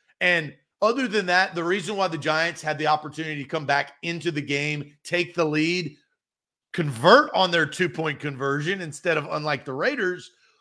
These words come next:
was all because of their best player. And the Titans couldn't stop their best player. And so I think the same way. Daniel Jones is kinda like Matt Ryan.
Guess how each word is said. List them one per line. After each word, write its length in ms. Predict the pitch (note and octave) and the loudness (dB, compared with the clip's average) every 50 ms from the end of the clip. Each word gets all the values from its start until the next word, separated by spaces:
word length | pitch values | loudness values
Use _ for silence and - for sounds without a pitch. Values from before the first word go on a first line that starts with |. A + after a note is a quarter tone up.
| _ - | _ -6
was 360 | G3 G3+ F3+ D3 - - _ _ - | -4 -4 -4 -4 -8 -14 _ _ 0
all 400 | F#3+ G3+ A#3 B3+ C#4 C#4 A3+ E3 | 4 6 6 6 6 4 4 0
because 760 | G#3 A3+ F3 - - G3+ G3 E3+ C#3+ B2+ C3+ C#3 C3+ - - _ _ _ _ - | -2 -4 -4 -2 -2 0 2 2 2 0 -2 -4 -8 -12 -20 _ _ _ _ 0
of 340 | F#3 F#3 F#3 F#3 F#3 D3+ - - _ C3 | 2 4 4 4 2 0 -4 -16 _ -4
their 240 | D3 E3+ G3 G3+ | -2 0 0 0
best 340 | D#3 F3 F#3 F#3+ F#3 - - | 2 2 2 2 0 -2 -8
player. 420 | - - A3+ C4 C4+ C4 - - - | -12 -8 -6 -6 -6 -8 -10 -10 -10
And 120 | - F3+ F3 | -8 -6 -6
the 60 | F3 | -2
Titans 340 | - A#3+ A3+ C#4+ C#4 A#3+ - | 0 0 0 0 -2 -6 -8
couldn't 220 | - C#4 C4+ B3+ | -6 -6 -6 -6
stop 400 | G3 - - B3+ B3+ C4+ C4+ - | -8 -4 0 0 2 2 0 0
their 140 | - E3+ D3+ | 0 0 0
best 300 | A#2 C3+ B2 A2+ - - | 0 -4 -6 -6 -8 -12
player. 280 | - A2+ G2 D#2+ D2 _ _ _ _ _ _ - | -12 -12 -12 -12 -14 _ _ _ _ _ _ -10
And 140 | G3 F3 D3 | -10 -8 -4
so 320 | D3 G#3 F#3 E3 D#3 - _ _ _ | -2 0 0 -2 -2 -8 _ _ _
I 240 | - F3+ G3+ A#3+ B3 | 0 2 4 2 2
think 360 | - - - A3+ G#3+ A3 - | 0 -4 -6 -6 -6 -6 -6
the 80 | - F3 | -6 -6
same 540 | - - - - F#3+ G3 G3 G3 F#3 F3 D#3+ | -6 -6 -6 -6 -4 -4 -4 -4 -6 -6 -2
way. 460 | D#3+ E3+ D#3+ D3 B2 A2+ G#2+ G2+ - _ _ _ _ _ _ A#2 A#2 - _ _ _ _ - | 0 2 4 4 2 0 -4 -8 -12 _ _ _ _ _ _ -20 -20 -20 _ _ _ _ -8
Daniel 420 | B2+ F3 G#3+ B3 C#4+ C#4+ C#4 B3 G#3+ | -2 -2 0 0 0 -2 -2 -2 -2
Jones 520 | D#3 C#3+ F#3+ G3 G#3 A3 A#3 A3+ F#3+ E3+ | -2 0 0 2 2 0 -2 -4 -6 -8
is 120 | E3 D3 D3 | -10 -8 -4
kinda 240 | - F#3+ G#3+ A3 | -2 0 0 0
like 320 | G#3+ G3+ G#3 G#3 G3 D3 D3+ | 0 0 0 0 0 -2 -2
Matt 300 | E3+ F3+ F#3 F#3+ - - | 0 2 2 2 2 0
Ryan. 460 | - C#3+ C3+ A#2+ G2+ F2+ F3+ F#3 - | 0 2 2 0 -2 -6 -12 -20 -20